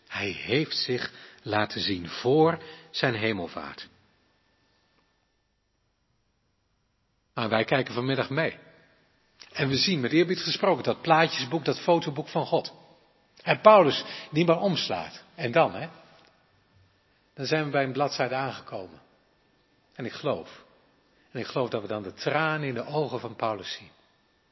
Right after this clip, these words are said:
En dat hij zegt, "En als laatste." En als laatste is hij ook door mij gezien. Ook door mij. En dat is onze tweede gedachte.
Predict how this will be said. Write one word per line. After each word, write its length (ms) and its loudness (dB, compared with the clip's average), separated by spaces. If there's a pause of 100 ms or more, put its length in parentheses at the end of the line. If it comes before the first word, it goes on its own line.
(500)
En 60 -18
dat 140 -8
hij 100 -10
zegt, 260 -6 (360)
"En 140 -10
als 240 -8
laatste." 460 -14 (1600)
En 160 2
als 180 6
laatste 460 6
is 120 2
hij 100 4
ook 160 4
door 160 12
mij 400 12
gezien. 420 8 (1700)
Ook 280 0
door 160 0
mij. 320 -6 (2750)
En 80 -10
dat 80 -4
is 60 -4
onze 200 -6
tweede 300 -4
gedachte. 440 -6